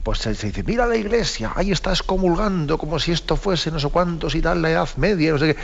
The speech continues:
O sea, es decir, es tan fácil hacer una caricatura de las cosas, es tan fácil simplificar, ¿no?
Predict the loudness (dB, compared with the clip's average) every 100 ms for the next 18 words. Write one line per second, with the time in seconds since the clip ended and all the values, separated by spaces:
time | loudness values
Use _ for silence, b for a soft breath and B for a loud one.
0 | B B 2 4 0 B B -2 -2 0
1 | 0 0 0 0 -2 -6 -6 -6 -6 -2
2 | 0 2 0 2 0 0 -2 -2 0 0
3 | 0 -2 -4 -6 -6 -4 -6 -8 B B
4 | B B B -2 -2 2 0 0 -2 -4
5 | -4 -4 -2 -4 -4 0 2 2 -2 -4